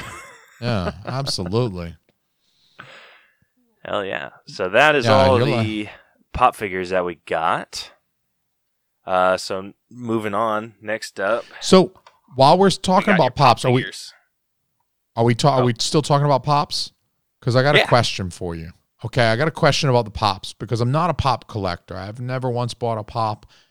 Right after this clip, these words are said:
Speaker 2: and, um, I've been aware of them for a long time, but it feels like the last, I don't know, maybe year or two years, they've really exploded in popularity. Like, I, I feel like, um, um, you know, five, six years ago,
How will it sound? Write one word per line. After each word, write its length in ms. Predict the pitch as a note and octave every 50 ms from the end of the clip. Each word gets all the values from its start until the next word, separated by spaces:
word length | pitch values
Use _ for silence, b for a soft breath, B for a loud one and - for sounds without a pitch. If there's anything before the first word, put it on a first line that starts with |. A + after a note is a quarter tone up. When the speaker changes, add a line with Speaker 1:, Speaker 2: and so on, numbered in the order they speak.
| b b b b
Speaker 2:
and, 520 | A#2+ A#2+ A#2+ A#2 A#2 A#2 A#2 A2+ A2 - - b b b b b b _ _ -
um, 640 | B2 A#2+ A#2+ A#2+ A#2 A#2 A#2 A#2 A#2 A#2 A#2 A#2 - - _ _ _ _ _ _
I've 120 | - A#2 G#2+
been 120 | D#3+ E3
aware 280 | D3+ B2 B2+ D#3+ G3+ G#3+
of 120 | C#3+ A2
them 180 | A2 G2+ G2 F#2
for 160 | - G#2+ G#2
a 60 | G2+
long 340 | G2+ G2+ G#2 G2+ F#2+ G2 F#2+
time, 460 | - - - D3 F3 E3 C#3 A#2+ A2+
but 120 | G#2 G#2+ G#2+
it 80 | G#2
feels 360 | - - C#3 C#3+ D3 C#3+ C3
like 240 | B2+ B2 A#2+ G#2+ -
the 80 | - A2
last, 460 | G#2+ G#2+ G#2+ G#2+ G#2+ G#2+ G2+ - - - C3
I 40 |
don't 100 | A#2+ A#2+
know, 120 | A2+ G#2+ G#2
maybe 580 | G#2 A2 A2+ A2+ A2+ A#2 A2+ A2+ A2 A2 G#2+ b b b b b b _
year 380 | A2+ A2+ A#2+ C#3 C#3+ D3 D3+ C#3+
or 140 | B2 A2 G2+
two 280 | - - - C3 B2
years, 520 | A2+ G#2 A2 A2+ G#2 F#2+ F2+ F2 - - - b b b b b -
they've 240 | A2+ G2+ F#2 F2+
really 280 | A2 A#2 C#3+ C#3 C3 A#2+
exploded 520 | G#2+ - - - - B2+ A#2 A2+ A2 G2+
in 100 | G2+ F#2+
popularity. 800 | F2 - G2+ G2 G2 - - F#2+ F#2 F#2+ F#2+ F#2 F2+ F2+ E2+ E2 - _ _ _ _ _ _ _
Like, 260 | A#2 A2+ A2 G2+ - - -
I, 220 | A#2 B2 A#2 B2
I 20 | A#2+
feel 200 | - - B2 -
like, 340 | C#3+ C3+ B2 A2+ - -
um, 720 | C3+ B2+ B2 A#2+ A#2+ A#2 A#2 A2+ A2+ A2+ A2+ A2+ - - - - _ _ -
um, 480 | A#2+ A2+ A2 A2 A2 A2 A2 A2 A2+
you 80 | A#2+ B2
know, 180 | A#2+ A2 G#2+ G#2
five, 600 | - - - - - - C#3 B2 B2 A#2 A2 -
six 240 | - C#3 - -
years 220 | C3+ C3+ C3+ B2 A#2
ago, 420 | A2+ G2+ A2+ G#2+ G#2 G#2 G#2 G2